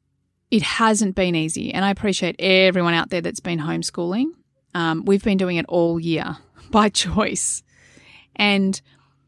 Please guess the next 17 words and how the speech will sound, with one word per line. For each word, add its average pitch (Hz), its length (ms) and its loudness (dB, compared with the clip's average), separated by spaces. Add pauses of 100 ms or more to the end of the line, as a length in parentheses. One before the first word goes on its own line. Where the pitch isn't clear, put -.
(140)
it's 220 160 2
interesting, 254 520 2
like, 185 360 -6 (180)
there 220 160 4
have 196 140 0
been 202 180 2
so 190 400 2
many 180 220 -2
lessons 175 420 -6
from - 200 -10
that. - 260 -10 (680)
You 185 120 0
know, 165 280 2 (540)
with, 185 520 2 (300)
with 196 480 -2
my 175 160 0
eldest, 202 560 0